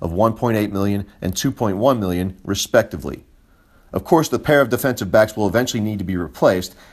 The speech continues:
and the combined three point nine million dollar savings is not enough to get Williams or Wagner on board.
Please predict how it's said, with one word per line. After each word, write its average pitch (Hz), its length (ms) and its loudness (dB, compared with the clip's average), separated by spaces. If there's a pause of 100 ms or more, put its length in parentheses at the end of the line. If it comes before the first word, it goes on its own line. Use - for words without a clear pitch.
and 107 140 -2
the 101 60 -2
combined 123 460 0
three 139 200 0
point 127 260 -4
nine 113 200 2
million 110 200 -2
dollar 98 200 2
savings 98 580 -2 (180)
is 107 220 0
not 120 320 4
enough 127 420 2 (220)
to - 100 -2
get 110 220 0
Williams 110 400 0
or 117 80 2
Wagner 92 380 0
on 95 140 -2
board. 92 380 0